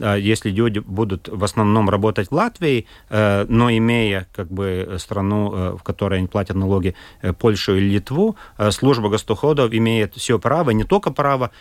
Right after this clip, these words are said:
это их законная обязанность. И они должны проследить за этим и присматривать. И я думаю, что то же самое, э, профсоюзы, э, я не понимаю, почему это не делают,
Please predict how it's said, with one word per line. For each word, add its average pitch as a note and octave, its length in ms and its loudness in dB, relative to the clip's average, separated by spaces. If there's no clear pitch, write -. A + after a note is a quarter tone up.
это A2 200 -4
их A2+ 160 0
законная A2 540 -2
обязанность. F2 560 -4
И G#2+ 100 -2
они G#2+ 300 2
должны G#2 540 0
проследить G#2 500 -4
за B2+ 100 0
этим G#2+ 380 -2
и F#2 340 -2
присматривать. F#2+ 680 -2
И G#2 80 2
я G#2+ 140 4
думаю, A2 420 2
что F#2+ 260 -4
то G#2 200 -2
же G2 100 -4
самое, F#2+ 680 0
э, F#2 280 0
профсоюзы, B2 680 2
э, G2+ 480 2
я G#2+ 140 2
не G#2 100 2
понимаю, G2+ 480 0
почему G2 300 -4
это G2 240 -6
не F#2+ 160 0
делают, C3 560 2